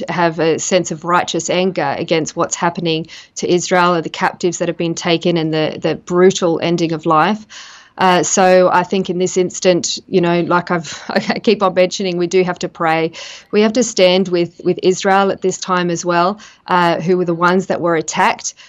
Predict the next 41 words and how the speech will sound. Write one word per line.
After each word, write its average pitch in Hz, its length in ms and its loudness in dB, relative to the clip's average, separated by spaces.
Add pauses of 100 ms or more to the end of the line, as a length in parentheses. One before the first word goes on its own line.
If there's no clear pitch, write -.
(100)
but 160 160 -2
to 196 80 0
pray 202 480 2
for 180 180 -8
both 202 420 0
sides, 165 440 -4
that 123 140 -8
the 180 100 0
innocent, 185 640 -2
that - 160 -4
those 180 300 2
that 170 100 0
are 175 60 0
suffering 190 520 0
as 180 160 -4
a 170 40 0
result 170 400 0
of 170 100 -6
the 180 80 0
conflict 175 580 -2
on 175 120 -2
both 180 260 2
sides, 165 420 -2 (380)
that 185 100 -2
the 202 100 4
innocent 202 680 2
would 185 140 -2
be 180 120 2
protected, 180 640 -2
that - 140 -4
suffering - 520 -2
would 175 160 -4
cease, 170 360 -2
and 170 80 -6
there'd 165 160 -2
be 180 80 0
an 170 120 0
end 170 260 0
to - 80 -8
this 165 160 0
conflict. - 640 -4